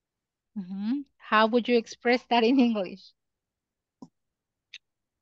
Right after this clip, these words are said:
Yes.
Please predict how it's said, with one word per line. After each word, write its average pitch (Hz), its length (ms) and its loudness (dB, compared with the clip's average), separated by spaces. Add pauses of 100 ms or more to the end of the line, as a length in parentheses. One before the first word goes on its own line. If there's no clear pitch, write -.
(1600)
Yes. 190 960 -6